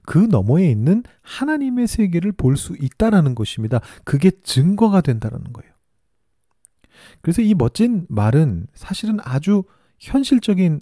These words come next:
말이기도 합니다. 믿음은 바라는 것들의 실상이요, 보이지 않는 것들의 증거다. 즉, 믿음을 통해서 미래에 대한 소망을 지금 이 순간 경험하게 되고, 이 시간적인 얘기고요. 믿음을 통해 보이지 않는 하나님의 세계를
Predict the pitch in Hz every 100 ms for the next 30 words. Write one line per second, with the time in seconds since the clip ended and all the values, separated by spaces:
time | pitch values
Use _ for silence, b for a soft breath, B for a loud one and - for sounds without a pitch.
0 | - 117 127 123 135 156 110 85 B B
1 | B B 143 175 196 190 151 135 147 165
2 | 160 147 139 147 160 151 151 - 185 -
3 | 147 123 135 - b b 143 151 139 135
4 | 117 120 110 120 135 120 _ - 131 143
5 | 113 131 110 b b b 180 185 - _
6 | b b b - 113 147 254 233 - 180
7 | 160 - 190 220 247 - _ _ _ _
8 | 107 123 185 226 196 185 185 - 170 156
9 | 170 - - 139 180 165 156 - 240 233
10 | 226 233 226 202 131 123 113 107 101 90
11 | 104 170 - _ _ 131 - 175 175 139
12 | 110 101 92 104 117 156 240 _ b b
13 | b b 135 160 233 233 220 226 208 -
14 | - 190 226 226 208 202 196 185 202 190
15 | 180 151 - - 220 202 160 123 208